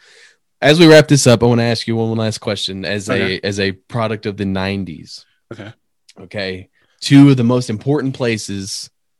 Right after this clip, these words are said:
Speaker 1: franchises of the nineties no longer exist, right?
Speaker 2: Uh-huh.
Speaker 1: It's Blockbuster and that's Toys R Us.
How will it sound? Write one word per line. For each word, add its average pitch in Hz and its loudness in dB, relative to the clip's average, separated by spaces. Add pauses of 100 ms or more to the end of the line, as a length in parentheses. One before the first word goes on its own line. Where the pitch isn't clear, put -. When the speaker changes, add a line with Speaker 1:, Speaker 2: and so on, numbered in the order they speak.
(200)
Speaker 1:
franchises 98 0
of 98 -12
the 101 -6
nineties 95 -8
no 95 -6
longer 95 -6
exist, 87 -8
right? 87 -8 (320)
Speaker 2:
Uh-huh. 117 -12 (120)
Speaker 1:
It's 95 -20
Blockbuster 95 -2 (560)
and 101 -6
that's 90 -6
Toys 87 -6
R 90 -4
Us. - -10